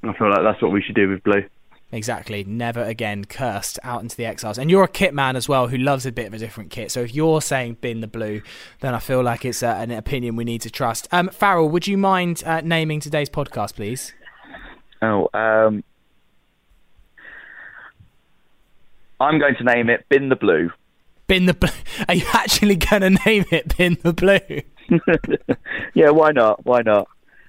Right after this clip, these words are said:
Speaker 3: I actually quite like that one, actually, to be honest. Um, I think it's actually remin-, you know, it's, it's every time we've worn blue, it's gone badly. It just seems to be a bit of a bad omen, and it's too, too close to Chelsea. As Jen, as, uh, I don't know if you saw that, um,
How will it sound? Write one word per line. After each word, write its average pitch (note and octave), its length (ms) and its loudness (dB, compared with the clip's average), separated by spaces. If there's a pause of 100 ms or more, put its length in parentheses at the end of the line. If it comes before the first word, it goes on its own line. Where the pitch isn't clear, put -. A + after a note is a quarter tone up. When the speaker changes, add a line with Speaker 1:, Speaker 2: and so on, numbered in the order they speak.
(140)
Speaker 3:
I B2 100 4
actually B2 280 0
quite A#2 180 4
like A2 160 4
that F#2 160 2
one, G2 120 4
actually, F#2+ 340 -2
to - 120 -6
be G2 60 4
honest. G#2 260 2 (180)
Um, G2+ 440 2 (240)
I A2+ 80 2
think A#2+ 180 4
it's A#2 100 2
actually A#2+ 300 2
remin-, A2+ 340 2
you A#2+ 140 2
know, F#2+ 160 4
it's, G2+ 220 2
it's - 260 2 (100)
every B2 220 2
time A#2+ 220 2
we've G#2+ 160 -2
worn A2+ 180 4
blue, G2+ 380 6
it's G2+ 140 4
gone G#2 200 2
badly. G#2 640 4
It G2 180 2
just B2 180 2
seems A#2 180 4
to - 80 -20
be A2 100 8
a G2+ 60 6
bit - 140 2
of - 80 0
a G#2+ 60 2
bad G#2 280 4
omen, G#2+ 340 4
and G2 100 0
it's - 160 -6
too, F3 140 0 (340)
too G3+ 140 2
close C#3 220 4
to C3 80 -10
Chelsea. A#2+ 560 2 (200)
As A#2+ 140 0
Jen, C3+ 200 4 (100)
as, A#2 140 4 (100)
uh, B2 160 6
I A#2+ 80 4
don't B2+ 120 2
know A#2+ 60 4
if - 80 -4
you A2+ 180 0
saw A#2 180 6
that, G#2 280 4
um, G2 400 2